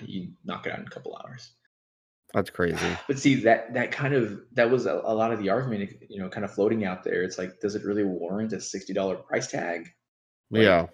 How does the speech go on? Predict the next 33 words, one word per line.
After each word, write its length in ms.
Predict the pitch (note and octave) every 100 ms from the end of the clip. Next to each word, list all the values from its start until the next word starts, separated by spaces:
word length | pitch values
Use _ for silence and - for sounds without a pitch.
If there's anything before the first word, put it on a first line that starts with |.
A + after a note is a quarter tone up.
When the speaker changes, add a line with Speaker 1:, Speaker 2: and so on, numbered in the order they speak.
| _
Speaker 1:
if 100 | A#2+
you 120 | G#2 A2+
can 180 | A#2
beat 240 | G2 A2 -
this 200 | A2 -
game 220 | A2 G#2+
in 200 | F#2 - _ _ _
two 240 | - A2+ G#2
hours, 520 | C3 G#2+ F2+ E2+ -
like, 160 | F#2+
yes, 240 | C3+ B2+ -
it's 100 | -
fun. 440 | - A2+ F#2 - A2+
Yes, 340 | A2+ A2 - -
I 120 | G#2
understand 520 | G#2 - G#2 F#2+ F2+ -
people 440 | A2+ G#2+ F#2+ - -
spent 340 | - A2+ -
time 560 | - G#2 A2 G2+ - - _ _ _
and 100 | F2+
energy 300 | G#2 G2+ F#2+
into 160 | F#2 -
making 260 | B2 C3
this 160 | F#2+ -
game, 300 | G2 F2+ F#2
but 120 | F2 - _ _ _ _ _ _ _ _ _ A#2+
just 200 | B2 -
because 240 | C3+ C3
you 80 | A2+
tacked 320 | - A2 G#2
on 200 | A2 G2
Resident 320 | F#2+ G2 G#2 G#2
Evil 500 | G2+ F#2+ D#2+ -